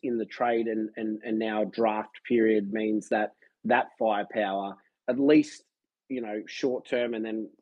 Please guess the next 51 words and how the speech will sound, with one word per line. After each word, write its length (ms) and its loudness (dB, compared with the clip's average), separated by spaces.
fingers 280 -4
crossed 320 -2
in 80 -4
the 40 -2
long 260 -2
term 220 -4
with 140 -4
Watson 480 0
and, 220 0
and 240 0
co, 300 6
looks 280 6
to 140 6
have 160 0
been 360 0
added 380 -6
to, 180 -4
to 120 -4
allow 280 -4
us 100 -10
to 100 -12
kick 220 -6
a 40 2
winning 260 -2
score. 380 -2
So, 340 0
uh, 180 4
we'll 200 2
see 240 6
how 140 6
it 120 -4
plays 280 -2
out. 240 -4
Hopefully, 580 -6
um, 560 -8
we, 260 -8
we'll 220 -6
have 220 0
a, 280 0
an 140 -8
optimistic 680 -2
Brad 360 2
throughout 440 0
the, 400 -4
the 120 -8
course 340 -4
of 80 -4
the 80 -16
twenty 180 -6
twenty-four 480 -4
season, 380 2